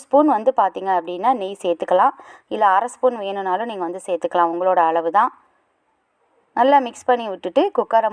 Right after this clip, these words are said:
மூடி வச்சிருங்க. அஞ்சு விசில் வந்து வச்சேன் நானு. அஞ்சு விசில் வச்சதுக்கு அப்புறம் தான் சாமை வந்து நல்லா வேகும். நம்ம ஊத்துன தண்ணியெல்லாம் நல்லா இழுத்து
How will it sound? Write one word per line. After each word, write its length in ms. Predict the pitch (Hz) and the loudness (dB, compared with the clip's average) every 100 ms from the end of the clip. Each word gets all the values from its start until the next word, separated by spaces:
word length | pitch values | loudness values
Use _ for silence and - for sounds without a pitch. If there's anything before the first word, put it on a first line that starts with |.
| 196 | -2
மூடி 200 | 208 220 | -4 -4
வச்சிருங்க. 440 | 185 - 190 175 220 330 - - _ - | -6 -4 -2 2 2 0 -8 -20 _ -2
அஞ்சு 320 | 233 311 339 262 | 2 2 2 -4
விசில் 260 | 214 294 269 | -4 -2 -2
வந்து 180 | 208 208 208 | 0 0 0
வச்சேன் 340 | 165 202 180 | -4 -4 0
நானு. 180 | 165 170 294 - 185 | 0 0 -2 -2 -4
அஞ்சு 180 | 196 202 | -4 -8
விசில் 260 | 202 302 262 | -4 -2 0
வச்சதுக்கு 380 | 190 247 247 180 | 2 0 2 0
அப்புறம் 280 | - 180 196 | 0 -2 -2
தான் 140 | - | -2
சாமை 300 | - 196 214 196 | -2 -2 -2 -6
வந்து 180 | 180 214 | -6 -4
நல்லா 200 | 170 196 185 | 0 0 -2
வேகும். 280 | 175 240 - - - - | -6 -6 -6 -14 -18 -4
நம்ம 180 | 208 214 277 | 2 4 4
ஊத்துன 260 | 294 294 277 | 4 2 2
தண்ணியெல்லாம் 500 | 202 226 226 208 226 | -2 -2 -2 -2 0
நல்லா 180 | 190 208 196 196 | -2 -2 -4 -8
இழுத்து 340 | 240 277 285 | -8 -4 -6